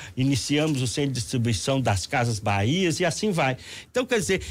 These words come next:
em quatro anos, é porque às vezes as pessoas me comparam com as pessoas que já governaram por doze, vinte, oito. É, eu queria, eu queria que as pessoas humildemente me comparassem assim, em quatro anos, em quatro anos.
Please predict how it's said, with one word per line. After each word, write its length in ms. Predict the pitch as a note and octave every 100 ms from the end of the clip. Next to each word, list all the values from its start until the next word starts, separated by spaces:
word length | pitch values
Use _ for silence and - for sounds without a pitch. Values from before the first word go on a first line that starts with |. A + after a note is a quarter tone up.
| -
em 160 | G#3+ A#3+
quatro 480 | - B3+ B3 A#3+ A3+
anos, 560 | G3 D3+ G2 F2+ -
é 60 | -
porque 180 | - G#3
às 160 | G3+
vezes 200 | E3+ G#3+
as 100 | A3
pessoas 420 | - F#3+ - G3+ -
me 120 | G#3
comparam 760 | - E3 B2+ E3+ E3+ C#3 A2 F2+ - _ _ _ _ _
com 80 | -
as 100 | A3
pessoas 380 | - A3+ - A3+
que 140 | -
já 160 | G#3 G#3
governaram 640 | F#3 G3 F3 D3 D3+ E3 D3
por 340 | - C3 F#2 - _
doze, 880 | - A2+ G#2+ E3 F3+ D#3 G#2+ G#2 G2+ - - _
vinte, 760 | - G2 E3 F3+ C#3+ - B2 G2+ - - _ _ _
oito. 600 | - D3 F3+ E3 G2+ A#2 F#2+ -
É, 360 | - - - -
eu 180 | E3+ F3
queria, 400 | A3 A#3 A#3+ -
eu 140 | F3
queria 260 | F3 G3+ G#3+
que 60 |
as 140 | A3+ -
pessoas 440 | G#3 - G#3+ - - -
humildemente 600 | F4 D4+ G4+ F3 F#3+ G#3+
me 80 | A3+
comparassem 640 | A#3 A3+ G3+ F#3 F#3 -
assim, 140 | D3
em 40 | G3+
quatro 540 | - C4 C#4 - F#3
anos, 480 | A#2+ F#2 - - -
em 80 | -
quatro 520 | D3+ A3 A3+ - E3+
anos. 420 | A#2 F#2 F#2 -